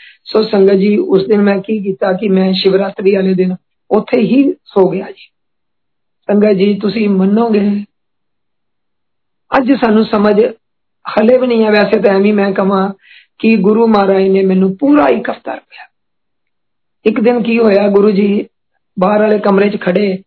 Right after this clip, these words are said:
ਔਰ ਮੈਂ ਬਾਹਰੋਂ ਆਇਆ ਤੇ ਮੈਨੂੰ ਗੁਰੂ ਜੀ ਨੇ ਹੱਥ ਜੋੜ ਤੇ ਕਹਿੰਦੇ ਵੀ ਕਿ ਤੂੰ ਘਰ ਜਾ।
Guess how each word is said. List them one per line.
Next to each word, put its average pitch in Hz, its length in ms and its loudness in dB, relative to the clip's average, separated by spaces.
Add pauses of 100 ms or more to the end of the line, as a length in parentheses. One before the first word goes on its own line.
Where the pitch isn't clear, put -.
(320)
ਔਰ 196 240 2
ਮੈਂ 196 380 0
ਬਾਹਰੋਂ 190 400 -2
ਆਇਆ 185 240 -2
ਤੇ 202 140 -4
ਮੈਨੂੰ 190 400 2
ਗੁਰੂ 180 160 0
ਜੀ 185 140 0
ਨੇ 190 240 0 (240)
ਹੱਥ 190 160 -2
ਜੋੜ 185 300 2
ਤੇ 190 300 -4 (280)
ਕਹਿੰਦੇ 190 540 0 (400)
ਵੀ 190 80 0
ਕਿ 214 80 -6
ਤੂੰ 202 180 -4
ਘਰ 190 240 -2
ਜਾ। 165 180 -8